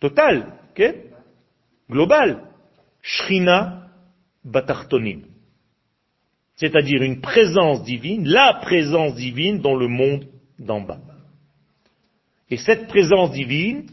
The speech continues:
elle est par nature, si on devait lui donner encore une fois des catégories humaines, eh bien elle est féminine.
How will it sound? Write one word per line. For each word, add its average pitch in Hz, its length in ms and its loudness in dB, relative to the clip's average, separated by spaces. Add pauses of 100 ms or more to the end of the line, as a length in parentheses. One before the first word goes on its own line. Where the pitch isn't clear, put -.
(160)
elle 131 240 0
est 180 320 -2 (320)
par 117 180 -4
nature, 170 720 -4 (960)
si - 160 -4
on 120 120 0
devait 143 240 4
lui 151 120 -2
donner 147 240 2
encore 143 300 0
une 143 100 0
fois 139 440 2
des 120 180 -2
catégories 139 800 -2 (1080)
humaines, 180 560 0 (920)
eh 127 60 -10
bien 127 180 -4
elle 127 140 -2
est 127 220 -8
féminine. 113 440 -6